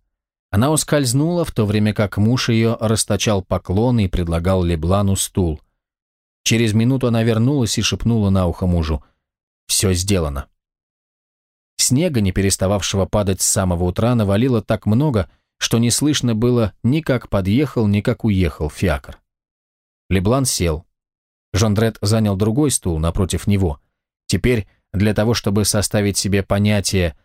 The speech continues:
о последующей сцене, пусть читатель представит себе морозную ночь,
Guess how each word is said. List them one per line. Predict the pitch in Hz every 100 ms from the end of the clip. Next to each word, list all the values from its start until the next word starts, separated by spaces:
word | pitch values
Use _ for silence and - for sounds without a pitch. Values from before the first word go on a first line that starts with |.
| _ -
о | 95
последующей | 92 107 - 98 98 87 101
сцене, | 92 - - 175 95
пусть | - 156 - -
читатель | - 117 147 135 101
представит | - 95 - 151 143 127
себе | - 110 101 - _ _ -
морозную | 101 151 135 110 104
ночь, | 101 113 139 -